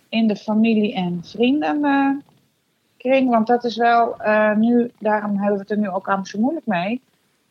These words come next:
Eh, verbinding, in verbinding met de ander, daar is het grootste geluk te vinden.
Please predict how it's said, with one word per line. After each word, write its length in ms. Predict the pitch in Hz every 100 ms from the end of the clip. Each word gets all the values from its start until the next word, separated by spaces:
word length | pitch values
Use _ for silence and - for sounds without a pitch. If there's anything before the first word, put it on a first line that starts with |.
| _ _
Eh, 240 | 214 208 202
verbinding, 600 | - 208 214 294 302 247
in 120 | 220
verbinding 440 | 226 214 269 285 240
met 140 | 208
de 80 | -
ander, 420 | 233 311 349 349
daar 200 | 240 254 269
is 80 |
het 180 | 240 -
grootste 760 | - 240 285 - - 254 254 -
geluk 360 | - 240 226 220
te 100 | -
vinden. 440 | - 170 160 156